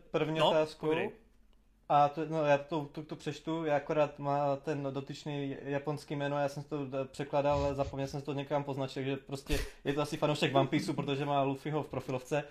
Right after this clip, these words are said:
Speaker 1: a píše: „Mám otázku na Vejda. Nerepuješ náhodou pod přezdívkou Oscar B G S? Přijde, přijde,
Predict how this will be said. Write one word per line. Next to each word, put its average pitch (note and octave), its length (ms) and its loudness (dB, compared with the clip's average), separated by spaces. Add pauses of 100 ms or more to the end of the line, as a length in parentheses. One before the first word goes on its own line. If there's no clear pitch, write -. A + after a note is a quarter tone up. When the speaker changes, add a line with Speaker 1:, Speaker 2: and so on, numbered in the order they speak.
(180)
Speaker 1:
a C3 80 2
píše: C3 340 -4 (300)
„Mám D3+ 120 2
otázku F#3 400 4
na E3 120 6
Vejda. C3 320 4 (340)
Nerepuješ E3+ 460 4
náhodou D#3+ 280 0
pod E3 160 -4
přezdívkou D#3+ 520 0
Oscar D#3 600 2
B C#3 200 0
G C#3 280 2
S? - 220 -8 (260)
Přijde, E3 400 2 (220)
přijde, D#3 220 0